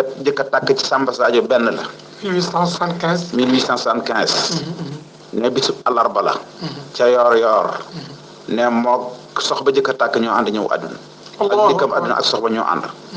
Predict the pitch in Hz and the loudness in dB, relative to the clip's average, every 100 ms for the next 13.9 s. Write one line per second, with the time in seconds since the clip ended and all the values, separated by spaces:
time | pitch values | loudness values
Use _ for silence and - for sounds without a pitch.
0 | 139 151 - - - - - - - - | -10 -10 -14 -20 -20 -20 -20 -20 -20 -8
1 | 113 143 160 160 139 143 143 139 131 139 | -2 2 2 2 2 2 2 0 2 2
2 | 123 135 147 151 151 - 131 - - 117 | 2 2 2 4 2 0 -2 -2 0 0
3 | 107 - - - - - 156 139 - - | 0 -2 -2 -4 -12 -12 -10 -12 -16 -20
4 | - 107 113 107 107 139 123 113 110 110 | -8 -2 -2 -2 -6 -2 0 2 2 0
5 | 101 87 87 85 - - 170 143 139 - | 0 0 0 0 -8 -8 -6 -6 -10 -16
6 | - - - - - - - 120 - 131 | -14 -16 -16 -20 -20 -20 -2 0 2 2
7 | 127 131 120 127 120 120 117 101 87 - | 2 4 4 4 4 4 4 2 2 -4
8 | - 156 143 165 - - - - - 101 | -12 -12 -12 -16 -18 -20 -20 -20 -8 -2
9 | 131 135 120 127 127 123 123 120 113 - | 0 2 2 2 2 4 6 6 6 2
10 | - - - 175 139 143 - - - - | -4 -6 -10 -12 -12 -14 -18 -20 -20 -20
11 | - - 107 123 131 135 135 135 131 139 | -20 -6 -2 0 2 4 4 4 4 6
12 | 135 - - 123 127 131 131 131 127 - | 4 2 2 4 4 2 0 2 2 4
13 | 131 123 127 120 120 117 123 113 95 | 2 2 0 2 2 2 2 2 2